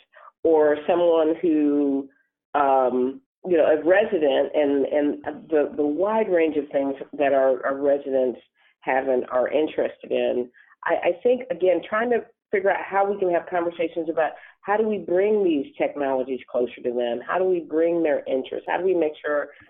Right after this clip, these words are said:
that they understand what's possible and what's gonna take a whole lot more collective effort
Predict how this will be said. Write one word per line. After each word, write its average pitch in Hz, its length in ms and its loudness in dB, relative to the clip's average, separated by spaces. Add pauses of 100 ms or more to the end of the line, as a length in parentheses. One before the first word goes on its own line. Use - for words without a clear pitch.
(140)
that 147 180 -2
they 147 180 2
understand 135 800 0 (320)
what's 151 320 0 (100)
possible 208 840 -2 (220)
and 165 140 -4
what's 196 220 0
gonna 240 200 0
take - 200 -2
a 240 100 2
whole 277 420 -2
lot - 220 -2
more 214 220 0 (100)
collective 185 540 -2
effort 139 480 0